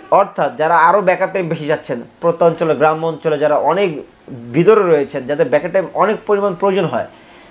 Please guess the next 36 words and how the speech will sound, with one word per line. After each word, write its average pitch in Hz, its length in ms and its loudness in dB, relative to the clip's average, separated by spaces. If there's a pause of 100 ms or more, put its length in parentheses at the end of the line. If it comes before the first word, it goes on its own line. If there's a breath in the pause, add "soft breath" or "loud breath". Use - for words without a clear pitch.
(180 loud breath)
যারা 175 240 4
মূলত, 226 380 2
আহ, 226 140 0 (1400)
চব্বিশ 226 360 2
ঘন্টা 202 200 0
backup 170 260 -2
time 156 200 -2
চায়, 135 220 -2
এক 143 160 0
কথায় 156 280 0
বলতে 147 240 0
গেলে, 156 320 2
যদিও 160 220 2
চব্বিশ 202 340 2
ঘন্টা 196 360 4
মূলত 185 420 -4
calculate 185 420 0
করে 180 140 0
battery 156 260 2
আমরা 165 160 2
পরামর্শ 170 300 -2
দিয়ে 165 180 -4
থাকি, 165 220 -4 (360 loud breath)
কিন্তু 170 160 -2
যারা 190 140 4
backup 160 360 0
time 220 120 0 (280)
অনেক 202 360 0
পরিমাণ 175 320 0
চেয়ে 196 200 0
থাকে, 175 320 -2 (360 loud breath)
বেশি 190 340 -2
time 233 260 2
ব্যবহার 165 280 2
করতে 175 180 -8
চাচ্ছেন 170 320 -4